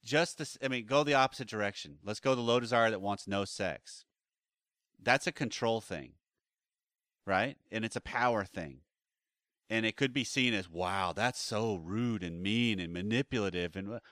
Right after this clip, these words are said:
well, okay. Who says the other person on the other side of it's not doing the equally as manipulative?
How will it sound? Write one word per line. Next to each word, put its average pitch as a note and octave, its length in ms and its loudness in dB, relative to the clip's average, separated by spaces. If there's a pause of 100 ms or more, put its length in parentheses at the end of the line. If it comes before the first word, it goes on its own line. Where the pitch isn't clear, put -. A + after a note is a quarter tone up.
well, B2+ 240 2
okay. C3 460 2 (340)
Who E3+ 140 2
says E3+ 320 2
the C#3 120 4
other E3+ 120 4
person D3 360 -2
on A#2 100 0
the A#2+ 80 0
other A#2 100 0
side C3 300 2
of G#2 80 -2
it's - 120 -14
not G#2+ 240 -2
doing A2 260 -4
the G2 180 -8
equally A#2 680 -2
as G2+ 220 -4
manipulative? F#2 600 -8